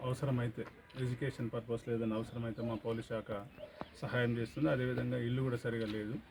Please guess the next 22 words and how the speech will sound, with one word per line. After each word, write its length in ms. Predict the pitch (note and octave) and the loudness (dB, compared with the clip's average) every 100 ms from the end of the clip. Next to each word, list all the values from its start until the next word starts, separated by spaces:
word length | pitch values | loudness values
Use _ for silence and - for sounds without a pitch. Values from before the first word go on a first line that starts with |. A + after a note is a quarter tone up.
| - - - - - - | -18 -20 -20 -20 -14 -6
అది 120 | B2+ C3 | 0 2
కూడా 140 | C3 | 2
మా 140 | C3 | 2
ఎస్పీ 240 | B2 A#2 C3 | 2 0 0
గారి 200 | B2+ A#2 | 2 4
ద్వారా 440 | A#2+ A#2 G#2+ G2+ G2+ | 4 4 2 0 0
కలెక్టర్ 280 | A#2 A2+ C3 | 0 2 2
గారికి 280 | A#2+ A2+ A#2 | 0 0 -2
మాట్లాడించి 760 | A2 G#2+ A#2+ A2+ A2+ - B2 G#2 - - - - - - A#2 | -2 -2 -2 -2 0 0 0 -6 -14 -18 -20 -20 -20 -12 -6
రిపేర్ 360 | A#2+ B2+ A2+ | -2 -2 0
చేయించడం, 440 | B2 A#2 - A2+ A#2 | 0 0 -2 -2 0
లేకపోతే 280 | A#2 A#2 | 0 -2
కొత్త 180 | - A#2 | -6 -4
ఇల్లు 180 | A#2 A2 | -2 -2
శాంక్షన్ 340 | G#2+ A2 A2+ | 0 0 0
చేయించడం 520 | A2 G#2 - A2 G#2 F#2+ - - - - - | 0 -2 -4 -6 -6 -8 -14 -16 -18 -12 -4
చేస్తాం 300 | A#2 - G#2 | -2 -2 -4
మేము. 200 | G#2 A2 - - - - - - - - - - - | -6 -8 -12 -20 -20 -20 -20 -20 -20 -20 -20 -20 -8
ఈ 40 | B2 | -4
కుటుంబానికి 760 | C3+ B2 C#3+ C#3 C3 B2+ G#2+ - - - - - - - | -2 4 6 6 4 0 -4 -8 -16 -20 -20 -18 -16 -2
పోలీస్ 320 | B2+ B2+ B2+ | 2 2 0
శాఖ 360 | B2 A2+ A2 | 0 0 0